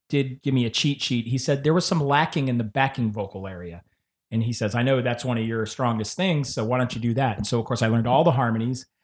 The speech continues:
And, uh, when I went there, I just made sure that I played as best as I could, but I made sure to get all the nuances of the backing vocals. And Lita would,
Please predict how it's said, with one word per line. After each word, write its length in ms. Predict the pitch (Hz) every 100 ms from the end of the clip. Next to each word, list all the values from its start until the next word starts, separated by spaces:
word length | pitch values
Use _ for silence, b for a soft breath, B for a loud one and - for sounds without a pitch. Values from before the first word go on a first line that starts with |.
| _ -
And, 320 | 117 120 113
uh, 440 | 123 113 110 110 -
when 160 | 127 127
I 100 | 123
went 320 | 117 156 208
there, 460 | 135 123 123 139 - _ _ _
I 200 | 113 120
just 600 | 127 123 143 131 - - _ - 135 -
made 280 | 131 131
sure 260 | - 151 131
that 160 | 127 123
I 300 | 120 117 - _ _ _ -
played 240 | 143 143
as 100 | 127
best 180 | 135 -
as 80 | 127
I 80 | 117
could, 320 | - 160 139
but 120 | 127
I 60 | 120
made 220 | 131 139
sure 180 | - 143
to 200 | 127 104 -
get 120 | -
all 200 | 139 180
the 80 | 170
nuances 720 | 135 147 170 135 117 - 113
of 120 | 110 104
the 80 |
backing 440 | 98 123 127 123 110
vocals. 440 | 107 101 110 98
And 120 | 117
Lita 220 | 120 143 139
would, 180 | 117